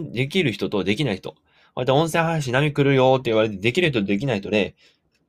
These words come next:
かなり差が生まれます。そう。で、僕は、あの、音声配信波来るよって言われたんで、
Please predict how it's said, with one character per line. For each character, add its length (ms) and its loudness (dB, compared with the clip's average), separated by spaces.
か 140 2
な 100 2
り 420 -2
差 220 -4
が 80 -2
生 120 2
ま 60 2
れ 60 0
ま 140 -8
す。 240 -16
そ 120 -6
う。 720 -20
で、 60 0
僕 260 2
は、 220 4
あ 60 -2
の、 240 -4
音 100 -4
声 120 -2
配 180 0
信 80 -10
波 180 -2
来 100 -6
る 60 -4
よ 80 2
っ 40 -2
て 40 -6
言 80 -2
わ 60 0
れ 60 0
た 100 0
ん 60 0
で、 300 0